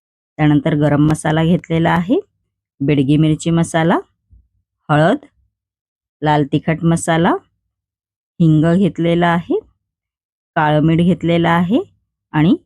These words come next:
चवीनुसार मीठ घेतलेलं आहे.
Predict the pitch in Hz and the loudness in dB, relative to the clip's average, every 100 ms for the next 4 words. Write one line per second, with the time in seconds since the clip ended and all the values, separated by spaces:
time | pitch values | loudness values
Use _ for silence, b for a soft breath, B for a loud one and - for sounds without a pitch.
0 | _ _ 180 147 143 143 139 170 294 _ | _ _ -2 0 2 2 0 -4 -4 _
1 | _ _ _ _ - 233 220 190 165 135 | _ _ _ _ -6 -2 0 0 0 -2
2 | 135 139 139 123 - | -2 -2 -6 -10 -14